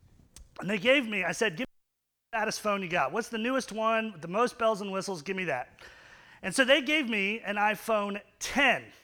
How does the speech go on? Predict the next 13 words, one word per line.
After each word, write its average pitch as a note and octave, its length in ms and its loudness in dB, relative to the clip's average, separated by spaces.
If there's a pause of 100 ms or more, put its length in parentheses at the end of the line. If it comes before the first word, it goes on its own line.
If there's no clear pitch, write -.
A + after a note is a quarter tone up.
(640)
And G#3+ 120 6
I C4+ 120 10
walked C#4+ 320 6
away B3 380 4
so C#4+ 300 6
happy C#4 360 4
because G#3 380 -4
it A#3 100 -2
was F3 200 -6
new. F#3 540 2 (1040)
And B3+ 160 4
then, D#4+ 260 6 (100)
not, E4 240 8